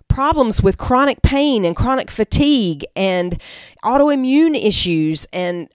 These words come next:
all kinds of things. Remember that we know now that eighty percent of our physical issues are actually spiritual and emotional and mental,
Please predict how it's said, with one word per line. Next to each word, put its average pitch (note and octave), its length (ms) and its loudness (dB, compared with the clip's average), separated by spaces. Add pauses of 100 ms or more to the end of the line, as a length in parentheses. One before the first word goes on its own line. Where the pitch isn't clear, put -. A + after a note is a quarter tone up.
all C#4+ 220 0
kinds E4+ 380 2
of B3+ 100 2
things. D3 580 -2
Remember A#3+ 800 -2
that F#3 180 -6
we A3+ 140 -6
know B3 260 -2
now G3 360 -2
that G3+ 260 -4
eighty B3+ 240 -2
percent D4 800 -4 (500)
of G#3 120 -4
our G#3+ 180 -2
physical D4+ 560 -6
issues A#3 460 -6
are F#3 140 -6
actually C4 440 -6
spiritual A#3+ 760 -6 (140)
and G3+ 360 -4
emotional G#3 580 -2
and G3+ 160 -6
mental, G#3+ 480 -6